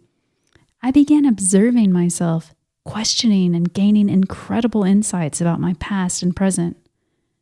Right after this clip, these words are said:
This story, it happened fourteen years ago, and now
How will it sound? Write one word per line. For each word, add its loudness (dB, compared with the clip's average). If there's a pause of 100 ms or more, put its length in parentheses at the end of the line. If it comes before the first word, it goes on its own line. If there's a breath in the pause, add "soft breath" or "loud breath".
(280)
This 2
story, 0 (260)
it -2
happened -2
fourteen 0
years 0
ago, -2 (120)
and 4
now -2